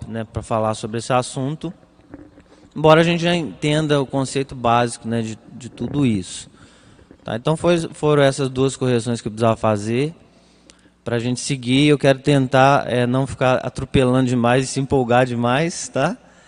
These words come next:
E se os irmãos verem alguma imprecisão, depois podem me corrigir, tá?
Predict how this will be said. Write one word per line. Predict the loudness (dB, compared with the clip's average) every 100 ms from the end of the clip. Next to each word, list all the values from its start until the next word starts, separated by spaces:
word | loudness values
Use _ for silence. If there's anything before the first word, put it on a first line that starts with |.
| _ _ _ -8
E | -2 2 2 2
se | 0
os | 0
irmãos | 2 4 2 2
verem | 4 8 8
alguma | 6 4
imprecisão, | 6 6 4 0 2 2
depois | 4 2 2 0
podem | 4 4 4
me | 0
corrigir, | -2 0 0 0 -2 -2 -4 _ _ _ _ _ -12
tá? | -4 -2